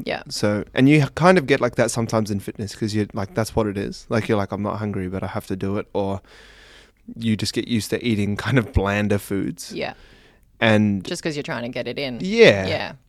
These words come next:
Speaker 2: And, and sometimes you just wanna be healthier. Like, you don't want the mayo and the sauces and stuff like that 'cause it builds the calories up. So you just kinda
Speaker 1: Yeah.
Speaker 2: get used to it. Um,
Speaker 1: I'm not big on sauces.
Speaker 2: Oh, man,
Speaker 1: Like,
Speaker 2: I'm a
Speaker 1: I've never, yeah, I've never
Speaker 2: I'm from New
Speaker 1: really
Speaker 2: Zealand, so tomato sauce is
Speaker 1: <laughs>
Speaker 2: on it. <laughs> On.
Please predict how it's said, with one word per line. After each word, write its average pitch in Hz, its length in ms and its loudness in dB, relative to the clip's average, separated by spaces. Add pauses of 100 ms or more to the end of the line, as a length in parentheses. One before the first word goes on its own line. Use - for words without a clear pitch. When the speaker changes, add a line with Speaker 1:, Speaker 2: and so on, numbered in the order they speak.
Speaker 2:
And, 143 340 4
and 170 300 4
sometimes 160 340 2
you 143 80 4
just 131 120 0
wanna 131 120 4
be 123 100 2
healthier. 120 380 2
Like, 101 200 -2
you 117 60 4
don't 110 160 2
want 113 140 -4
the 117 80 2
mayo 104 480 2
and 98 140 0
the 101 60 -2
sauces 104 380 -8
and 98 60 -10
stuff 104 140 -10
like 92 100 -6
that 95 100 -8
'cause 101 160 -8
it 90 100 -6 (220)
builds 107 240 -4
the - 60 -16
calories 101 400 0
up. - 180 -8
So - 100 -6
you 104 100 -2
just 104 180 -8
kinda 95 160 -8
Speaker 1:
Yeah. 90 80 -6
Speaker 2:
get - 160 -8
used 98 260 -6
to 98 160 -6
it. 78 100 -8 (840)
Um, 87 400 0 (680)
Speaker 1:
I'm 190 140 -12
not 262 220 -6
big 220 200 -2
on 160 140 -6
sauces. - 760 -8 (580)
Speaker 2:
Oh, 95 180 -6
man, 92 240 -6
Speaker 1:
Like, 95 140 -4
Speaker 2:
I'm 95 60 -4
a - 20 -4
Speaker 1:
I've 208 80 -8
never, 202 240 -4
yeah, 202 400 -2
I've 175 80 -6
never 202 260 -6
Speaker 2:
I'm 135 80 2
from 151 120 4
New 147 60 4
Speaker 1:
really 131 60 6
Speaker 2:
Zealand, 113 320 2
so 101 160 -4 (140)
tomato 117 300 6
sauce 107 320 2
is 95 320 -4
Speaker 1:
<laughs> - 20 -8
Speaker 2:
on 113 300 2
it. - 60 0
<laughs> - 340 2
On. 110 200 2